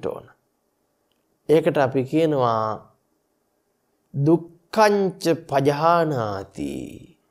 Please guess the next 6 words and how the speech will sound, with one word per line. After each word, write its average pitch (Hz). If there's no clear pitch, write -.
දුක්ඛ 185
සමුදයංච 220
පජානාති. 143
දුක්ඛ 202
නිරෝධංච 226
පජානාති. 143